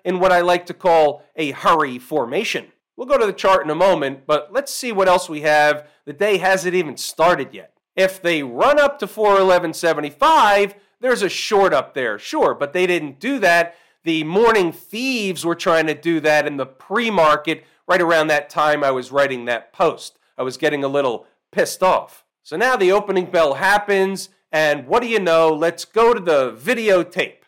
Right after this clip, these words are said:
Right of the vertical is today's activity. Four ten is our pivot. I was not a shorter at four ten. I wish I was. Four ten was our pivot.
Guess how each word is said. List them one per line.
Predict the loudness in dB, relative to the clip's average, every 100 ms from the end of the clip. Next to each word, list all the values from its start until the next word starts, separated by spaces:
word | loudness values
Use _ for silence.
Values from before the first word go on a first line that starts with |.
| _
Right | -2 -2
of | -2
the | 0
vertical | 2 2 0 -4
is | -2 -8 -8
today's | -6 -2 -2 -2 -6 -4
activity. | -2 -2 -8 _ -8 -6 -6 -14 _ _
Four | -4 -2
ten | -2 0 2
is | 0 2
our | 2 4 0
pivot. | -2 -2 0 0 -2 -2
I | -2
was | -2 -6
not | -2 0 0 -2
a | -6
shorter | -6 -10 -4 0 0 2 0 -2 _ _
at | -2 -2
four | -2 -2 -2
ten. | -2 0 0
I | 0
wish | -2 -4 -2
I | -2
was. | 0 2 2 2 0 -6 _ _ _
Four | 0 0
ten | 2 0 0 0
was | -2 -2
our | 0 2 2 2 0
pivot. | -4 -2 0 2 -2 -2 _